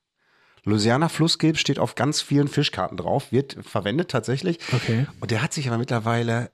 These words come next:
Speaker 1: am Üminger See und am Chemnader Stausee eingenistet. Hast du die
Speaker 2: Krass.
Speaker 1: schon mal gesehen?
Speaker 2: Nee, gar nicht.
Speaker 1: Wir sind mal vor, das war schon zwei Jahre her, da sind wir im Üminger See spazieren gegangen
Speaker 2: Mhm.
Speaker 1: und unser Hund bellte auf einmal. Und das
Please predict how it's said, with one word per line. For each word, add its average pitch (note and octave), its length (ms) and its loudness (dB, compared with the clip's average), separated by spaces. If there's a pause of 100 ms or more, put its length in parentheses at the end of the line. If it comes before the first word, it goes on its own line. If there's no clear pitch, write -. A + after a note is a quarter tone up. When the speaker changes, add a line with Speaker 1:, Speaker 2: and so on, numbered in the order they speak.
(120)
Speaker 1:
am A#2 160 -4
Üminger B2+ 340 2
See C#3 240 2
und A#2+ 140 -2
am A#2+ 100 -2
Chemnader B2 320 0
Stausee B2 400 -2
eingenistet. G#2+ 640 -4 (300)
Hast - 240 0
du D#3 40 4
die E3 60 4
Speaker 2:
Krass. B2+ 60 2
Speaker 1:
schon E3 100 4
mal D#3+ 60 6
gesehen? A2+ 480 0
Speaker 2:
Nee, B2 240 0
gar C3 260 2
nicht. B2+ 320 2 (460)
Speaker 1:
Wir F#2+ 80 -4
sind C3+ 120 2
mal F3+ 100 2
vor, A2 480 4
das G2+ 140 -2
war F2 80 -4
schon D#2+ 320 -4
zwei - 240 0
Jahre F#2 220 2
her, D#3 300 4
da A#2 80 2
sind C3+ 160 2
wir C3 80 0
im - 40 -4
Üminger C3 280 4
See B2+ 120 2
spazieren C#3+ 440 0
gegangen C#3 260 0
Speaker 2:
Mhm. C3+ 260 4 (140)
Speaker 1:
und A2+ 120 0
unser A2+ 180 2
Hund - 280 0
bellte F2 300 0
auf - 240 -6
einmal. F2 320 -6 (500)
Und G2 80 -4
das A#2 120 2